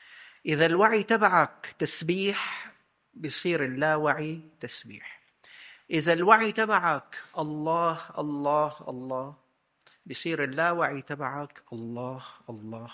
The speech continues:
الله. أما في أخ كمان بيناتنا بيشتغل محاسب، قال لي: "أنا ونايم بصير بعد الفواتير"، ومرته بتقول له: "لك قوم <laughs> يا رجال،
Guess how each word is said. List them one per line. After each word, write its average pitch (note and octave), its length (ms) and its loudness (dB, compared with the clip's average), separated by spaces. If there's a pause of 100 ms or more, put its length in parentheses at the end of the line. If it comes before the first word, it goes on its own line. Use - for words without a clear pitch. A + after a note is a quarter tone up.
(100)
الله. A2 240 -20 (2250)
أما E3 140 0
في G3+ 220 0
أخ F3+ 120 0
كمان E3+ 300 -6
بيناتنا D3+ 400 0
بيشتغل C#3 380 -4
محاسب، C3 560 -6 (1160)
قال D#3 140 0
لي: E3 100 4
"أنا G3 120 2
ونايم D#3+ 560 0 (720)
بصير D#3+ 240 0
بعد D3+ 280 0
الفواتير"، C#3 800 0 (720)
ومرته C#3+ 320 2
بتقول D#3+ 180 -2
له: D#3 80 4
"لك C#3+ 140 0
قوم E3+ 180 -2
<laughs> - 180 -4
يا D#3 140 4
رجال، D#3 420 -6